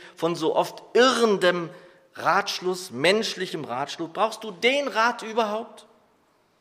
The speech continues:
Und das vielleicht nicht nur einmal, sondern mehrfach? Dann halte dich an den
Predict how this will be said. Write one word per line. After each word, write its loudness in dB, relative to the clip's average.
Und -4
das -4
vielleicht -2
nicht -4
nur 0
einmal, 0
sondern -2
mehrfach? -2
Dann -12
halte -4
dich -12
an -14
den -14